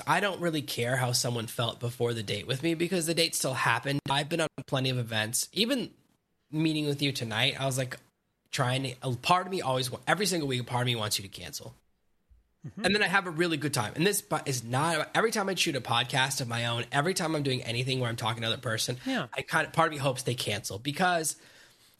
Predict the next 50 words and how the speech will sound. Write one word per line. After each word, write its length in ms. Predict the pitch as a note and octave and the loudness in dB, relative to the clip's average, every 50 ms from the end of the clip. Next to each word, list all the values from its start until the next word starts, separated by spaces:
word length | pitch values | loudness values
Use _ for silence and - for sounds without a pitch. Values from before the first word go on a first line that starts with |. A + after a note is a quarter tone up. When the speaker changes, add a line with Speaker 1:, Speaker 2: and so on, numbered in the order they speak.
| _ _ - | _ _ 4
Speaker 1:
I 100 | D3+ E3+ | 4 4
don't 140 | F#3 F#3+ G3+ | 4 4 2
know, 100 | G3+ F3 | 2 2
Speaker 2:
Yeah. 60 | C#3 | 2
Speaker 1:
there's 180 | C#3 C3+ B2+ | 2 0 0
this 240 | - C3+ C3+ - - | -2 -2 -2 -2 0
relief 380 | C3 C3 B2+ C3+ F#3+ G3 E3+ C#3+ - | 0 0 2 2 2 0 0 0 -2
if 100 | C#3 B2+ | -2 0
it 20 | C3 | 0
removes 300 | B2 B2+ C3 C3+ B2+ B2 | 2 2 2 0 0 -2
the 80 | C3 | -4
pressure. 360 | A2+ - F#3 G3 F#3+ - D3 C#3 | 0 2 2 2 2 2 0 0
So 160 | - E3 C#3 | 0 0 0
her 260 | - - G#3+ A3+ A#3 | 0 0 2 2 2
not 280 | G3 D#3 C#3 C#3+ C#3 C3+ | 0 0 -2 -2 0 0
wanting 200 | C#3+ C#3+ C#3 C#3 | 0 2 4 6
Speaker 2:
It's 60 | - | 8
less 140 | A#3 G#3+ - | 8 8 8
Speaker 1:
to 60 | C#3+ | 8
be 60 | A3+ A#3+ B3+ | 8 8 8
that 0 | |
Speaker 2:
stressful. 240 | B2 B2 - C#3+ C3 | 8 4 -2 -2 -4
Speaker 1:
kind 100 | C3 A#2+ | -4 -4
of 80 | A#2 A#2 | -4 -4
on 100 | B2 A#2+ | -6 -4
date, 320 | A2+ A#2+ A#2+ B2+ B2+ B2 - - - - - - - | -2 -2 0 0 0 -2 -6 -12 -20 -20 -20 -4 0
who 160 | - C#4 - | 0 0 2
cares? 400 | - - G3 G#3 A3 D#3+ B2+ B2+ C#3 | 2 2 2 2 2 2 0 0 0
I 160 | C#3 E3 A#3 | 2 2 4
don't 220 | C4 B3+ G3 C#3+ | 2 2 0 -2
care. 500 | - - C3 A#2+ B2 C#3+ E3 F3+ F3 - - - - - - | -6 -4 -2 0 2 2 2 0 -2 -6 -12 -20 -14 -6 -4
I 80 | D#3 D#3+ | -4 -2
care 180 | D#3 G#3 G3+ G3 | 0 0 0 2
that 120 | E3 - | 2 2
she 160 | - - D#3 | 2 2 2
showed 360 | C#3+ - - C#3+ C3 B2+ A#2+ | 2 0 2 2 2 2 2
up, 180 | A#2+ B2 C3 B2+ | 0 0 0 -2
and 80 | A#2+ A#2 | -2 -4
it 80 | - | -2
sounds 240 | - D3+ D3+ D#3+ D#3 | 0 0 2 2 0
like 120 | D#3+ D3+ | -2 -2
the 80 | - C#3 | -4 -2
date 120 | B2 - | 0 2
Speaker 2:
But 120 | G#3 - - | 2 4 4
you 40 | C#4 | 6
Speaker 1:
went 60 | C#4 | 6
Speaker 2:
don't 100 | C#4 B3 | 8 8
Speaker 1:
well. 120 | A3 G3+ E3+ | 8 6 4
Speaker 2:
wanna 100 | D3+ D3 | 2 2
know. 500 | D#3+ F#3 G3+ F#3+ D#3+ C#3 C3 B2+ A#2+ | 4 6 6 6 4 2 -2 -8 -14